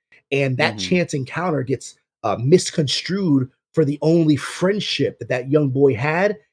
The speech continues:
Speaker 1: And his family kind of adopts Evan Hansen as this guy who may have some insight to their troubled son.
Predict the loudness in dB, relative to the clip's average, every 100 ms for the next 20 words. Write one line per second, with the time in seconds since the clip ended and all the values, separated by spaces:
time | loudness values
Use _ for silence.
0 | _ 2 2 2 -4 -2 0 -2 -2 -4
1 | -2 -4 -4 -4 -4 -4 -2 -2 -2 0
2 | -2 -2 -4 -4 -6 -18 _ 0 2 2
3 | 0 0 -2 -12 _ -10 -2 2 2 2
4 | 0 0 -2 _ 0 0 2 -2 -6 -6
5 | -6 -4 -4 -4 -4 -4 -4 -4 -4 -2
6 | -4 -8 -6 -6